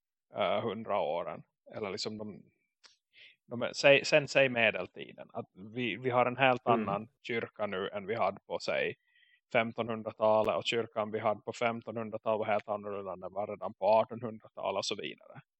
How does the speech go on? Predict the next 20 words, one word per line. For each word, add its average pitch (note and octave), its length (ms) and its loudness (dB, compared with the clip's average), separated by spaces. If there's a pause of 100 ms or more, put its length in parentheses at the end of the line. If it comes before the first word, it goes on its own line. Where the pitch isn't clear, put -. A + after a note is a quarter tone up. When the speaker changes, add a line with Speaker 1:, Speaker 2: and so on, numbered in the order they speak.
(160)
Speaker 2:
Ja, A#2 300 -2 (640)
Speaker 1:
Eh, A#2 80 4
det A2+ 40 6
Speaker 2:
precis. G#2+ 340 2
Speaker 1:
fanns, C#3 260 2
det C3 100 -4
fanns C3 280 -2
en C#3+ 140 -2
tid, A2+ 400 -2 (100)
där A#2 60 -8
ska - 140 -8
vi A2+ 60 -6
säga, G#2+ 400 2
alla A2+ 220 2
de G#2+ 140 -8
här A#2 120 2
religionerna G#2+ 640 -2
ska - 180 -2
ha G#2+ 60 0
varit G#2 280 -2